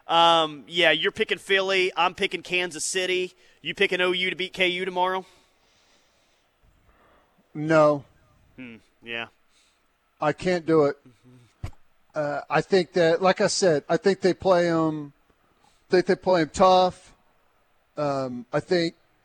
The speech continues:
Speaker 2: we, we're just not gonna have the offense down the stretch to be able to get it done. Um, I think we, I think we lose,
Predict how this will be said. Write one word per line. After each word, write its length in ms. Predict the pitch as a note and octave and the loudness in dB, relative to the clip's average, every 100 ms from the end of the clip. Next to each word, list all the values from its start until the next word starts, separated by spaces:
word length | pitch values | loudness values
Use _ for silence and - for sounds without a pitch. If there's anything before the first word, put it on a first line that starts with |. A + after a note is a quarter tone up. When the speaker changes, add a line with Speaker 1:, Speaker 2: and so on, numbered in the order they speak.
| _ _ _ _ _ _ _ _ _ _ _ A#3+ A3 | _ _ _ _ _ _ _ _ _ _ _ -20 -10
Speaker 2:
we, 180 | F#3 D3 G#3+ | -10 -10 -8
we're 160 | F3+ | -6
just 300 | E3+ G3 - | -2 -2 -2
not 180 | F#3+ F3+ | -2 0
gonna 200 | F3 F3 | 0 0
have 200 | E3+ D#3 | 0 0
the 160 | D3 D3+ | 2 2
offense 400 | D3+ E3 D3 - | 2 -2 -6 -4
down 260 | D#3 D3 C3+ | 0 0 -2
the 60 | |
stretch 500 | B2 - D3+ C3+ - | -8 -2 2 2 2
to 60 | C#3 | -8
be 140 | A#2+ | 0
able 200 | C3+ B2 | 0 0
to 100 | A#2 | -8
get 220 | G2+ B2+ A#2 | -4 -4 -4
it 140 | - | -6
done. 360 | A2+ G2+ F#2+ - _ _ - _ | -8 -8 -10 -18 _ _ -20 _
Um, 840 | B2+ A#2+ A#2 A2+ A2 A2 G#2 G2+ G2+ _ C#3+ | -8 -6 -4 -6 -8 -10 -12 -14 -16 _ -8
I 60 | |
think 260 | C#3+ D#3+ - | -2 -4 -2
we, 680 | D3+ D3 C#3+ C#3 C3+ C3+ B2+ | -2 0 0 0 0 -2 -4
I 880 | - _ _ _ _ _ _ _ - | -8 _ _ _ _ _ _ _ -8
think 180 | E3 - | -8 -2
we 120 | E3 | 0
lose, 840 | D#3 E3+ E3+ E3+ E3+ E3 - - | 2 4 6 6 4 2 -4 -14